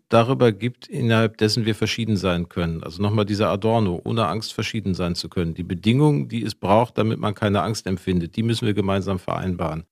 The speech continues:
Und dazu müssen wir uns auch befähigen. Dann können wir verschieden sein. Wenn wir einfach nur glauben, die Verschiedenheit alleine reicht, dann ist das ein Problem, dann reicht das nicht. Insofern ist schon, man kann, glaube ich, eine Gemeinsamkeit daraus ziehen,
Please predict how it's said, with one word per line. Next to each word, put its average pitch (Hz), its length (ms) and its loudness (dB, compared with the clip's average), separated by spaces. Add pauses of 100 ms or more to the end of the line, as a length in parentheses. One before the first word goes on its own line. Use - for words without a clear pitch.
(120)
Und 85 100 2
dazu 101 240 6
müssen 110 160 2
wir 113 60 4
uns 101 100 0
auch 104 80 0
befähigen. 95 480 0
Dann 117 220 4
können 131 240 4
wir 120 100 0
verschieden 104 460 -4
sein. 82 320 -2
Wenn 90 100 0
wir 98 100 2
einfach 113 220 0
nur 117 160 2
glauben, 110 280 2
die 101 100 -6
Verschiedenheit 123 680 2
alleine 101 520 2
reicht, 127 520 0
dann 117 200 2
ist - 180 -6
das 117 160 2
ein 110 80 -6
Problem, 104 420 2
dann 85 140 -2
reicht 98 260 -2
das 98 140 -4
nicht. 110 160 -2
Insofern 92 320 -2
ist 80 120 -4
schon, 127 340 4 (340)
man 107 220 4
kann, 156 180 4 (100)
glaube 127 200 4
ich, 131 160 -4
eine 117 160 2
Gemeinsamkeit 139 920 2
daraus 113 500 0
ziehen, 156 580 2